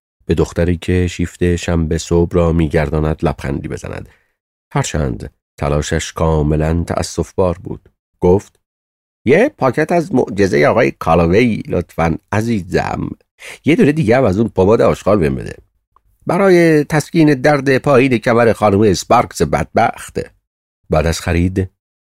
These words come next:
از شانس بد توماس، اسپارکس بیرون در منتظر او ماند و در ذهنش قدم زدن و برگشت به خانه با او را تجسم می‌کرد. نمی‌شد جلوی یک مکالمهٔ دیگر را گرفت. توماس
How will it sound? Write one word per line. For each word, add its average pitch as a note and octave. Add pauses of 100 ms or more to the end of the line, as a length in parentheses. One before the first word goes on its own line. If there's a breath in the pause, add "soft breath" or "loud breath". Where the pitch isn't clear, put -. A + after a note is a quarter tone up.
از G#2
شانس C#3+
بد B2
توماس، B2+
اسپارکس B2
بیرون A#2
در A2+
منتظر G2+
او G#2+
ماند F#2+
و D#2
در E2
ذهنش F2 (440 soft breath)
قدم E2+
زدن E2+
و E2+
برگشت E2
به F2
خانه E2
با D#2
او D2+
را D2+
تجسم -
می‌کرد. - (640 soft breath)
نمی‌شد D2+
جلوی D2+
یک D2
مکالمهٔ C#2+
دیگر C#2
را -
گرفت. - (720)
توماس D#3